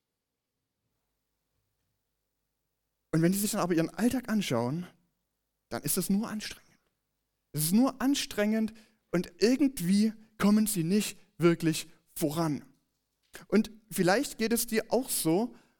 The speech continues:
und vielleicht geht es dir nach den vergangenen Predigten in dieser, in dieser Predigtreihe so, dass du, ähm, irgendwie so einen gewissen Druck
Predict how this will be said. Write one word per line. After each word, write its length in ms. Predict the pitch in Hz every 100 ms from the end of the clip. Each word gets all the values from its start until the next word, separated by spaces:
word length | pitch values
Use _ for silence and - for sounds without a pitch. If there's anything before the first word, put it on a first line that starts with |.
| _ _ _
und 120 | - 175
vielleicht 320 | 180 254 -
geht 120 | 233
es 120 | 220
dir 120 | -
nach 120 | 202 185
den 140 | 185
vergangenen 880 | 151 151 175 233 233 196 190 180 165
Predigten 560 | - 190 233 233 - 175
in 120 | 160
dieser, 340 | 175 180 170 - _ _ _
in 140 | 151
dieser 220 | 160 180 156
Predigtreihe 920 | - 208 233 202 190 165 175 180 190 - _ -
so, 300 | - 175 202
dass 300 | 165 180 -
du, 340 | 180 175 175 - _ _ _ _
ähm, 380 | 147 160 160 160 156 _ _ _ _ _ -
irgendwie 220 | 165 180
so 120 | 185
einen 120 | 175
gewissen 460 | 160 156 170 165 -
Druck 280 | - 220